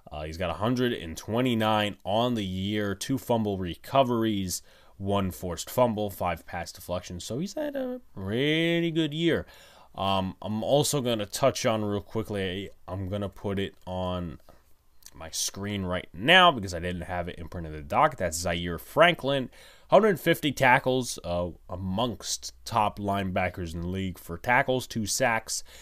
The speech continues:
two forced fumbles, four pass deflections in fifteen games, also five pressures and two quarterback knockdowns.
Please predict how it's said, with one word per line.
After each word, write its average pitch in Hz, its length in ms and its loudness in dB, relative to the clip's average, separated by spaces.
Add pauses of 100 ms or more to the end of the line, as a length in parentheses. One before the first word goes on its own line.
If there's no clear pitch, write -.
(220)
two 202 160 2
forced 135 380 2
fumbles, 117 340 4
four 107 300 -2
pass 107 320 0
deflections 101 680 -4
in 82 80 -8 (120)
fifteen 85 560 -8
games, 113 480 -2
also 101 440 -2
five 92 540 -2
pressures 92 520 -4
and 82 160 -12
two 104 200 -10
quarterback 82 640 -8
knockdowns. 95 720 0